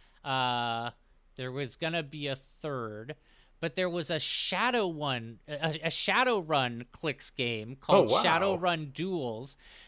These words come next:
Speaker 1: But this one, the waves only had, like, six figures each, but they were, like, action figure sized, and they had, like, uh, changeable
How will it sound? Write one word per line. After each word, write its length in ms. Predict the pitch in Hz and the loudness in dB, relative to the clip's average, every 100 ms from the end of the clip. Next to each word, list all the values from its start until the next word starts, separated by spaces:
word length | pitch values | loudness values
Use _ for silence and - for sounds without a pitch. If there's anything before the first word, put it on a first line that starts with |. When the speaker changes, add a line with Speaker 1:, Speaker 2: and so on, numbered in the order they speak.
| - | -2
Speaker 1:
But 220 | 196 147 | 0 2
this 300 | 208 277 - | 2 2 0
one, 380 | 185 147 117 131 - - _ | 0 0 0 -6 -14 -20 _
the 80 | 170 | -2
waves 600 | 151 175 254 269 220 147 131 | 0 2 2 0 -2 -4 -6
only 400 | 165 196 208 196 | -4 -4 -4 -6
had, 560 | - 170 165 160 160 151 | -2 0 2 0 -2 -6
like, 300 | 151 139 131 | -4 -4 -4
six 600 | - - - 226 - - | -4 -4 -2 -4 -4 -10
figures 720 | - 196 214 175 160 139 - - | -6 -4 -4 -4 -4 -4 -6 -12
each, 560 | 190 180 113 - - - - - - 131 | -8 -6 -8 -8 -10 -12 -20 -20 -20 -2
but 240 | 170 165 | 0 0
they 220 | - 170 165 | 0 0 -2
were, 680 | 165 160 156 151 147 139 - | -4 -4 -2 -2 -4 -6 -2
like, 300 | 147 139 - - | 0 0 -2 -2
action 500 | 175 233 - 180 139 | 2 2 2 0 0
figure 460 | 131 147 120 120 113 | -2 -2 -2 -2 -2
sized, 720 | - 120 95 90 - - - - - - | 2 2 0 -6 -14 -18 -18 -20 -16 0
and 200 | 165 156 | 0 2
they 180 | 156 156 | 2 2
had, 720 | - 170 170 170 160 156 151 - _ - | 2 4 6 4 0 -4 -8 -10 _ -8
like, 480 | 135 143 131 123 - _ | 2 4 4 0 -14 _
uh, 360 | - 143 135 123 - | -2 2 2 0 -2
changeable 1200 | - - 196 208 180 190 175 175 170 160 156 156 | -4 -2 -2 -2 0 0 0 0 2 0 -2 -4